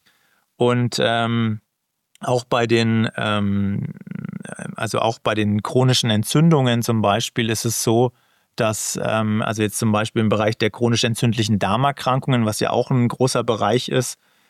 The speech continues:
ähm, da gibt es auch diverse Studien, die beispielsweise zeigen, dass sich die Immunabwehr im Darm verbessert, dass es, ähm, entzündungshemmend wirkt, was man eben an den verschiedensten Biomarkern nachweisen kann,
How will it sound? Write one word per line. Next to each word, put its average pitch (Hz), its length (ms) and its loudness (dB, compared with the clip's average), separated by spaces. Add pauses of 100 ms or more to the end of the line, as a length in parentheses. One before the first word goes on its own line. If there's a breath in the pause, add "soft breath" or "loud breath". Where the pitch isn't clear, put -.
(160)
ähm, 107 240 0
da 110 100 -2
gibt - 300 -2
es 123 120 0
auch 117 240 0
diverse 117 640 0
Studien, 123 600 2
die 104 120 -2
beispielsweise 110 760 -2
zeigen, 113 420 2
dass 110 180 -2
sich - 200 -4
die 107 300 -2
Immunabwehr 123 920 2
im 113 180 -2
Darm 117 480 0 (240)
verbessert, 113 800 -2 (400)
dass 117 240 -2
es, 113 420 0
ähm, 107 480 0
entzündungshemmend 127 1300 2
wirkt, 127 360 4
was - 140 -6
man 113 120 0
eben 113 240 0
an 110 120 -2
den 110 140 0
verschiedensten 120 680 -2
Biomarkern 113 800 2
nachweisen 110 600 0
kann, 107 340 -4